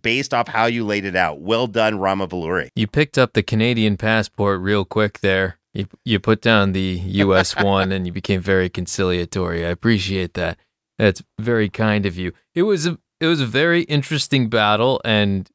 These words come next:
Speaker 2: one that I very much enjoyed hearing. Ray, I think you may have some people argue with you as to the veracity of, did John Wick beat Caine?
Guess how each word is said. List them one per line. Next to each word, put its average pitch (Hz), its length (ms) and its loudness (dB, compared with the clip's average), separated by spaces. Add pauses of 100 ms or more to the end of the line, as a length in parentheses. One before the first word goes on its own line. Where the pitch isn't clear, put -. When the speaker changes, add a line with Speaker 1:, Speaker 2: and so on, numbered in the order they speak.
(140)
Speaker 2:
one 107 640 2
that 98 220 2
I 87 320 0 (100)
very 104 420 2
much 101 460 -2 (340)
enjoyed 95 540 0
hearing. 98 560 0 (100)
Ray, 110 540 2 (480)
I 107 80 2
think 117 360 0 (180)
you 117 240 0
may 113 240 2
have 104 280 0
some 107 200 0
people 98 340 -2
argue 95 440 0
with 92 200 -2
you 92 400 -2 (300)
as 92 240 -2
to 95 200 -4
the 87 280 -4
veracity 92 760 -4
of, 82 260 -6 (440)
did 117 300 0
John 98 500 0
Wick 92 340 -6 (420)
beat 92 260 -2 (180)
Caine? 90 480 -2